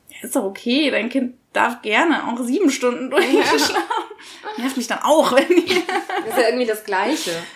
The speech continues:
Speaker 1: Ja, ja, das stimmt, ja, genau.
Speaker 2: Finde ich.
Speaker 1: Ja, den
Speaker 2: Die
Speaker 1: Finger in die
Speaker 2: Aussagen
Speaker 1: Wunde
Speaker 2: sind die
Speaker 1: legen.
Speaker 2: gleiche.
Speaker 1: Aber was ich eigentlich noch,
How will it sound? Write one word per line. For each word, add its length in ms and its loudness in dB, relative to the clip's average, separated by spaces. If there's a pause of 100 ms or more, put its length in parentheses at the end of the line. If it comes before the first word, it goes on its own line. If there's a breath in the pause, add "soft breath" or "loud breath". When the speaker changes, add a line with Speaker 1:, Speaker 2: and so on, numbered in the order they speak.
Speaker 1:
Ja, 320 4
ja, 200 4
das 180 -4
stimmt, 280 -6
ja, 200 -6
genau. 200 -6
Speaker 2:
Finde 280 -4
ich. 200 -14 (180)
Speaker 1:
Ja, 300 -4
den 80 -12
Speaker 2:
Die 120 -12
Speaker 1:
Finger 360 0
in 80 2
die 120 -2
Speaker 2:
Aussagen 100 2
Speaker 1:
Wunde 200 6
Speaker 2:
sind 80 2
die 60 0
Speaker 1:
legen. 120 0 (100)
Speaker 2:
gleiche. 380 -8 (640 loud breath)
Speaker 1:
Aber 240 2
was 160 -4
ich 360 -2
eigentlich 480 2
noch, 260 0